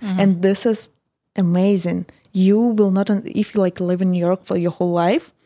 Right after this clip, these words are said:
Speaker 2: you're, like, used to it. But when you came from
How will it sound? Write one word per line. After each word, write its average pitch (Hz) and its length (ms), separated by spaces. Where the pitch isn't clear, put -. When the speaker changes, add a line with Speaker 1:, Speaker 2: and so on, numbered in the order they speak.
Speaker 2:
you're, 196 240
like, 170 280
used 180 300
to - 80
it. - 200
But 190 340
when 190 220
you 220 120
came 175 400
from 170 440